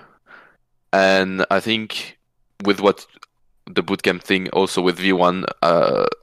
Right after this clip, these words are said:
I've just, I, I don't know, I have a feeling Quadrant's gonna win it. I don't think it's gonna be easy,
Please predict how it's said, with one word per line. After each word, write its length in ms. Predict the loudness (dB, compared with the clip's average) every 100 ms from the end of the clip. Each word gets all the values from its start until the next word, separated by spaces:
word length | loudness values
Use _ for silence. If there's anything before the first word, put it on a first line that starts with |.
| -2
I've 220 | 0 0
just, 680 | -6 -6 -6 -8 -10 -14 -6
I, 120 | -2 4
I 120 | 6
don't 100 | 6
know, 60 | 6
I 80 | 6
have 100 | 6
a 60 |
feeling 360 | 4 2 2 2
Quadrant's 340 | 2 2 2
gonna 180 | 0 0
win 180 | 2 2
it. 140 | 0 -4 -18 -20 -20 -2
I 80 | 2
don't 100 | 4
think 120 | 4
it's 80 | 4
gonna 180 | 2 2
be 60 | 2
easy, 420 | 0 0 -4